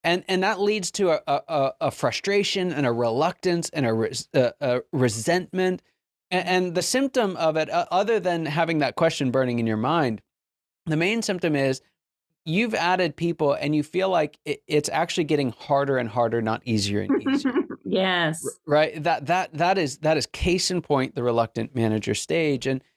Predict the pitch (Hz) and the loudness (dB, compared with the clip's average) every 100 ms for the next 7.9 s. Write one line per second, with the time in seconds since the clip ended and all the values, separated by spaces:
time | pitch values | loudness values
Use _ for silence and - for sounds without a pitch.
0 | _ _ - 165 - 165 160 - 175 160 | _ _ -4 -4 0 -2 -2 -4 -4 -2
1 | 156 156 - 156 147 - 151 147 _ _ | 0 0 2 -2 -2 -2 -2 -2 _ _
2 | _ - 247 247 - 160 135 - - 180 | _ 0 2 2 0 0 -2 -4 -8 -4
3 | 240 247 170 117 92 135 139 123 117 _ | -2 0 0 -2 0 -2 0 -4 -8 _
4 | 185 214 226 185 190 196 - 139 127 135 | 0 2 2 0 -2 -2 0 0 0 -2
5 | 131 143 160 151 - - 127 185 208 156 | -2 -2 -2 0 -2 -4 -2 0 2 0
6 | 160 165 170 175 - 139 165 185 165 185 | -2 -2 -2 -2 -2 -2 0 -2 -2 -2
7 | 156 143 104 135 123 131 139 135 - | -2 -2 -2 -4 -2 -2 -2 -2 -6